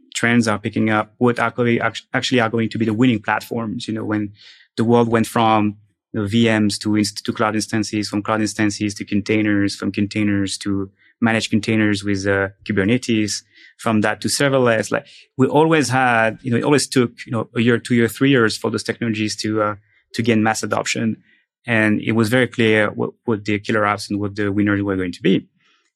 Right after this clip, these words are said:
With generative A I, it's not the case. It's changing so fast,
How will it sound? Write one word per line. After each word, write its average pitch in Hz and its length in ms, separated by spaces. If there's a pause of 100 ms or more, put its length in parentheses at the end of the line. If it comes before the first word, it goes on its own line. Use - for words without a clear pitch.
(160)
With 120 140
generative 135 400
A 113 80
I, 117 140
it's - 160
not - 100
the - 80
case. - 240
It's - 120
changing 117 360
so 151 240
fast, - 500